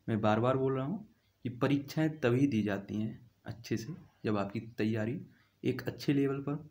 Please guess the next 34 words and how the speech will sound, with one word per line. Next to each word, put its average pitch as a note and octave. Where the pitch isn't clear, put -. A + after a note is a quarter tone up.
पहुँच A2+
चुकी G#2
हो। A2+
तो B2
अगर B2
आपने C#3+
मध्य A#2+
प्रदेश B2
सामान्य G#2+
ज्ञान G#2+
को G#2+
अच्छे G#2+
से A2
नहीं A2+
पढ़ा B2+
है D#3
तो -
पढ़ G#2
लें। G2+
और A2
हम A2+
लोगों B2
ने D3
भी D3
आपका C#3
मध्य A2+
प्रदेश B2
सामान्य B2+
ज्ञान C3+
कवर G#2
किया A2
हुआ A#2+
है -
बहुत C#3+